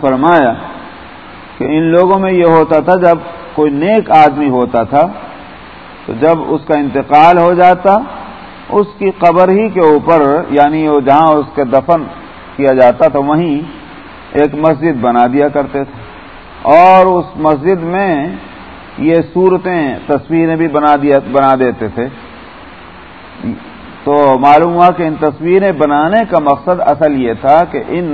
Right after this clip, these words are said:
نیک لوگوں کی یادگار باقی رہے، یہ اصل مقصد تھا۔ جب ان کی یاد باقی رہے گی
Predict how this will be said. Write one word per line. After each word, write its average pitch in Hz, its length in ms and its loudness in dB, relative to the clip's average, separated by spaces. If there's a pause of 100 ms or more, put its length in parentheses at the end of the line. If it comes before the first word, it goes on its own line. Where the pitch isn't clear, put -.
(140)
نیک 151 500 -4
لوگوں 143 420 0
کی 147 280 -4
یادگار 127 800 6
باقی 110 440 0
رہے، - 220 -10 (760)
یہ 151 120 2
اصل 165 240 2
مقصد 120 440 -4
تھا۔ 90 120 -10 (680)
جب 151 160 2
ان 180 160 -2
کی 175 120 -6
یاد 175 300 4
باقی 185 460 2
رہے 185 200 4
گی 202 280 -2